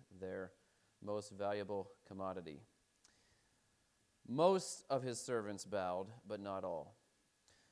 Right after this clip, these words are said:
The truth of God can and should control our lives. It should give us hope. A sure hope that makes God's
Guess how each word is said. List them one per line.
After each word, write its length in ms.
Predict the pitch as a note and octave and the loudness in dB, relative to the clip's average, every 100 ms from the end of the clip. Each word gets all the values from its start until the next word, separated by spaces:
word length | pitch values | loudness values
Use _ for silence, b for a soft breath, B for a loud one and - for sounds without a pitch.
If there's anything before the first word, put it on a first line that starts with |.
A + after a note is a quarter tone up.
| b | b
The 60 | B2+ | -2
truth 260 | G3 A3 | 2 2
of 140 | F#3 C3 | 2 6
God 460 | D#3 C3+ A#2 C3+ | 10 10 10 6
can 300 | - F3+ D#3+ | 0 -2 0
and 120 | C#3+ B2+ | 0 -2
should 300 | - D#3+ B2+ | -2 -2 -2
control 480 | C#3 B2 C#3+ C3 | -8 -4 0 2
our 140 | B2 A#2+ | 2 2
lives. 640 | A#2+ B2+ F#2+ D#2+ F2 - | 4 4 4 -2 -8 -10
It 140 | - G#2+ | -8 -10
should 180 | A2+ G#2 | -10 -6
give 160 | G#2+ | -2
us 200 | G2+ F#2+ | -2 -4
hope. 380 | - C3 F2+ - - _ _ b b b b | 0 0 0 -6 -20 _ _ b b b b
A 80 | A2 | -6
sure 400 | A2 - G3+ A#3 | -4 4 8 8
hope 380 | D#3 A#2+ B2+ - - | 8 6 4 0 -6
that 160 | A#2+ B2 | -4 -2
makes 400 | B2+ C3+ - - | 0 -2 -4 -10
God's 560 | A2 B2 C#3 E3 D3 | 2 6 6 6 0